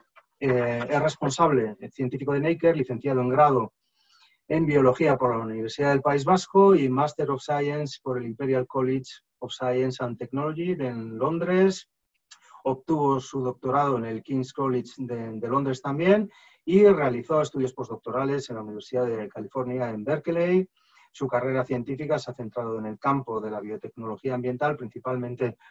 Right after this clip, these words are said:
en relación con la remediación biológica de suelos contaminados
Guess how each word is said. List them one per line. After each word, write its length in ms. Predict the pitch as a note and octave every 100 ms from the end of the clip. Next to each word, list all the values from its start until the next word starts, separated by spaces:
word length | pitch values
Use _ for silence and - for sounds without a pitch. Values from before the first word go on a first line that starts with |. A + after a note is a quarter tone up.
| _ _
en 160 | - C#3
relación 480 | C3+ C3+ A#2+ E3 D#3+
con 120 | C#3+
la 80 | B2
remediación 680 | A#2+ A2 G#2+ A2 C3 C3
biológica 500 | A2+ A#2 C3 B2+ A#2+
de 80 | G#2+
suelos 280 | G#2 B2+ B2+
contaminados 840 | - B2 B2+ C3+ D3+ D#3 F3 -